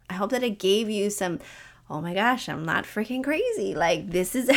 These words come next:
<laughs> everybody too." Yep, cheers. Cheers, my sis. You are on the right path.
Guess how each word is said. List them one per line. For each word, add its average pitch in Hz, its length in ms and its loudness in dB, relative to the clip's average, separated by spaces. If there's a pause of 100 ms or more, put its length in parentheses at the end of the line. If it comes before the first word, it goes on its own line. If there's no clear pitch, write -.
(160)
<laughs> - 180 -8
everybody 233 640 4
too." 214 240 0 (240)
Yep, - 380 4
cheers. - 500 2 (380)
Cheers, 240 580 4
my 240 160 2
sis. 202 500 2 (280)
You 196 260 2
are 254 80 6
on 262 200 6
the 262 140 4
right 202 240 2
path. 165 520 -2